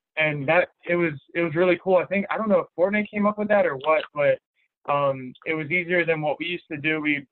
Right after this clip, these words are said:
we would video time, like, video FaceTime each other and use one-handed signs to talk when we were just playing online.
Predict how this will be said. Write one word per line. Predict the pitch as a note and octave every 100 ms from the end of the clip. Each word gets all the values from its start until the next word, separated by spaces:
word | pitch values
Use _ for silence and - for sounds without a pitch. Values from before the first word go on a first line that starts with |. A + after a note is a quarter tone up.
| _
we | E3 E3+
would | D3
video | D3+ E3+ D#3+ D3+
time, | D#3+ D3+ C#3+
like, | C#3+ C#3
video | D#3 D3 -
FaceTime | E3 E3+ D#3+ D3
each | C#3+ D3+
other | C#3+ C#3 C3+ _ _ _ -
and | D3 C#3+ C#3 C#3
use | D#3 C#3
one-handed | C3+ D#3 D3+ D#3 D3+ D3 _
signs | D#3+ D#3 D3 -
to | C3+
talk | D3+ C3+
when | C#3+
we | C#3 C3+
were | C3
just | C3 -
playing | D#3 C3+
online. | B2+ C3 C3 B2+